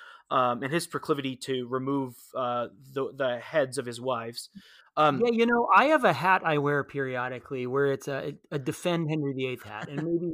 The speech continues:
Speaker 2: and, and it's some, some
Speaker 1: <laughs>
Speaker 2: further episode, maybe we can do an episode or two or three or on, uh, on the Reformation and, and, um, stop and smell the roses and look at some of those things a little
Speaker 1: And
Speaker 2: bit.
Speaker 1: yeah,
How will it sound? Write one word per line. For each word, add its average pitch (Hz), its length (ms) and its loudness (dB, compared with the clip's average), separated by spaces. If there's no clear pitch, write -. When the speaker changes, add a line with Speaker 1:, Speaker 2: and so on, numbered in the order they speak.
Speaker 2:
and, 147 180 -6
and 160 160 0
it's 156 120 -4
some, 208 260 4
some 190 200 -2
Speaker 1:
<laughs> 180 380 0
Speaker 2:
further 156 180 -2
episode, 143 260 -2
maybe 143 140 -4
we 135 140 -2
can 135 120 -6
do 127 260 0
an 139 120 -4
episode 127 340 -4
or 120 80 -4
two 123 180 -4
or 120 80 -2
three 117 260 -6
or 110 140 -6
on, 139 200 0
uh, 127 60 0
on 139 220 0
the 135 40 -2
Reformation 131 580 -4
and, 120 280 -10
and, 120 280 -14
um, 113 320 -12
stop - 280 0
and 151 80 -2
smell 147 200 2
the 131 100 -2
roses 127 400 -2
and 120 120 -8
look 117 140 -10
at 123 100 -14
some 117 140 -10
of 110 60 -10
those 113 220 -8
things 110 400 -12
a 127 40 -10
little 127 200 -4
Speaker 1:
And 226 160 0
Speaker 2:
bit. 107 80 -10
Speaker 1:
yeah, 170 440 10